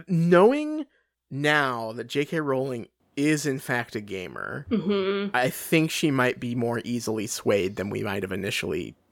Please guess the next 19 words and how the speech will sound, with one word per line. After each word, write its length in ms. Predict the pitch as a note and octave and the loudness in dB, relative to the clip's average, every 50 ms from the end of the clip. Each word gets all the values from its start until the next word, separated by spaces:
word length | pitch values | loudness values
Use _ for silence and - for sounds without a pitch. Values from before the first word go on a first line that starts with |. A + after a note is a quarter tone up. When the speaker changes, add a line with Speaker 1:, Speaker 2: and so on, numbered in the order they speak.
| _ _ - | _ _ -8
Speaker 1:
given 260 | - A2 G2+ G#2 G#2 | -6 -6 -4 -4 -6
her 60 | D#2+ - | -6 -8
credit 400 | - - - - - - - - | -4 -4 -2 -2 -2 -6 -10 -8
for. 440 | - - - - - - C#3+ - _ _ _ _ _ _ _ _ | -8 -8 -8 -6 -4 -4 -6 -6 _ _ _ _ _ _ _ _
I 180 | B2 D#3 G#3+ B3+ | 2 4 4 4
think 340 | - - G#3+ F3 D3+ C3+ - | 4 2 -2 -2 -2 -4 -6
if 200 | D3+ - - - | -8 -8 -8 -10
the 100 | - B2+ | -10 -8
developers 720 | B2 C#3 - C3+ C#3 D3 D3 D3 - D3 C3+ C3 B2 - | -8 -6 -2 0 2 2 0 0 0 -2 -2 -2 -4 -6
go 240 | - - B2+ B2+ B2+ | -4 0 0 2 2
to 120 | B2 B2 | 2 0
her, 460 | A#2+ - A#2+ A#2 A2+ G#2+ G#2+ G2+ G#2+ - _ _ _ _ _ - | -2 -2 -2 0 0 0 -2 -4 -6 -10 _ _ _ _ _ -10
show 340 | - - - D3+ C#3+ D#3 D#3+ | -6 0 2 6 6 6 6
her 140 | F3 F#3 F3 | 6 4 4
this 180 | E3 D#3+ - | 4 0 -2
game 380 | - - B2 A2+ A2+ G#2+ G#2 G2+ | -4 -4 -4 -4 -4 -4 -6 -6
that 100 | G2 F#2 | -6 -6
has, 280 | F#2 A2 G#2+ G#2+ G#2+ G#2+ | -4 -4 -4 -4 -4 -4
like, 280 | G2+ G#2 G2 F#2 - | -4 -4 -4 -4 -6